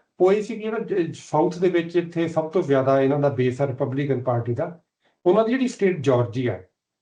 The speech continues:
ਉੱਥੇ ਉਹਨਾਂ ਦੇ ਇੱਕ ਯੂਟਿਲਿਟੀ ਕਮਿਸ਼ਨ, ਜਿਹੜਾ ਉਹ ਕਮਿਸ਼ਨ ਜਿਹੜਾ ਕਿ ਬਿਜਲੀ ਦੇ ਤੇ ਗੈਸ ਦੇ ਰੇਟ ਫਿਕਸ ਕਰਦਾ,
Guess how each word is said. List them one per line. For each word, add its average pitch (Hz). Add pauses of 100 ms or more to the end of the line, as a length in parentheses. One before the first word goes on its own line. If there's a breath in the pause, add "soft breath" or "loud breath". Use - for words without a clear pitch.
(160)
ਉੱਥੇ 196
ਉਹਨਾਂ 226
ਦੇ 240
ਇੱਕ 233
ਯੂਟਿਲਿਟੀ 220
ਕਮਿਸ਼ਨ, 160
ਜਿਹੜਾ 180
ਉਹ 202
ਕਮਿਸ਼ਨ 170
ਜਿਹੜਾ 165
ਕਿ 170
ਬਿਜਲੀ 175
ਦੇ 156
ਤੇ 151
ਗੈਸ 131
ਦੇ 143
ਰੇਟ 135
ਫਿਕਸ 139
ਕਰਦਾ, 123